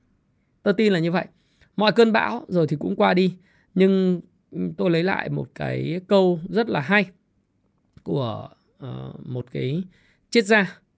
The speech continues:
Thì ông nói rằng khi mặt trời mọc ở châu Phi thì dù bạn là một con linh dương hay là một con báo hay một con sư tử,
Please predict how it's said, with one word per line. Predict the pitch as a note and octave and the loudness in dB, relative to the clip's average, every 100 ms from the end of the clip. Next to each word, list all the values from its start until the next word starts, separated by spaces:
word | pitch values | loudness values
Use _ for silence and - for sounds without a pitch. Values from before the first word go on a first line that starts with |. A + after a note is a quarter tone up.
| _ _ _ _ _ _ _ - | _ _ _ _ _ _ _ -4
Thì | E3+ | 2
ông | E3+ | 2
nói | E3+ E3 | 2 2
rằng | F#3 D3 | 0 -2
khi | - G#3 G3+ G3 F#3+ F#3 E3+ | 0 2 2 2 0 0 0
mặt | E3+ | -2
trời | - D#3+ C#3 B2+ - _ _ _ _ _ _ _ _ _ _ _ - | -2 0 0 -4 -10 _ _ _ _ _ _ _ _ _ _ _ -6
mọc | D3+ D3 - _ _ | -2 -2 -4 _ _
ở | C#3 | -8
châu | B2+ E3 | 0 2
Phi | F3 F#3 - - _ _ _ _ _ _ _ _ _ | 4 4 2 -10 _ _ _ _ _ _ _ _ _
thì | - C#3+ | -6 -2
dù | D3 D3 | 2 2
bạn | C#3 D3+ D3+ | 0 -2 -4
là | C#3 C3 B2+ B2 B2+ | -4 -6 -8 -10 -12
một | C3+ | -12
con | C3 E3+ | -4 0
linh | F3 F3 | 2 2
dương | F3 F#3+ E3 | 4 4 2
hay | D#3+ D#3+ | -2 -4
là | C3 | -6
một | A#2 | -6
con | D3 D3 | -4 -2
báo | C3 B2+ F3+ - _ _ _ _ _ _ _ | -2 -4 -8 -14 _ _ _ _ _ _ _
hay | - | -6
một | D3 | -4
con | C#3+ | -2
sư | F3 | -2
tử, | D#3 D#3 | -2 -4